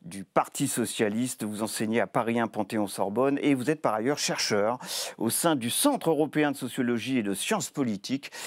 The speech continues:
Votre dernier livre s'intitule La fin des partis, avec un point d'interrogation, euh, publié aux Presses universitaires de France. On va réécouter, si vous en êtes d'accord, juste un instant,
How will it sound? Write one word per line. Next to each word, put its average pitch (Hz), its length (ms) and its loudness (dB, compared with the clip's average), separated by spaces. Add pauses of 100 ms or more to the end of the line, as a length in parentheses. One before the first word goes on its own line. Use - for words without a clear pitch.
(220)
Votre 123 400 2
dernier 165 340 2
livre 160 160 0
s'intitule 147 760 -2
La 110 200 2
fin 254 320 0
des 165 140 2
partis, 135 500 0
avec 107 220 -2
un 92 100 0
point 180 220 -2
d'interrogation, 110 720 -2 (160)
euh, 104 120 4
publié 113 600 0
aux 104 100 0
Presses - 300 0
universitaires 131 640 0
de 113 100 -2
France. 92 460 -10
On 170 60 0
va 180 160 0
réécouter, 143 680 0
si 139 180 -8
vous 117 180 -6
en 110 100 0
êtes 113 140 -2
d'accord, 104 400 0
juste 147 280 -6
un 131 120 0
instant, 107 480 -2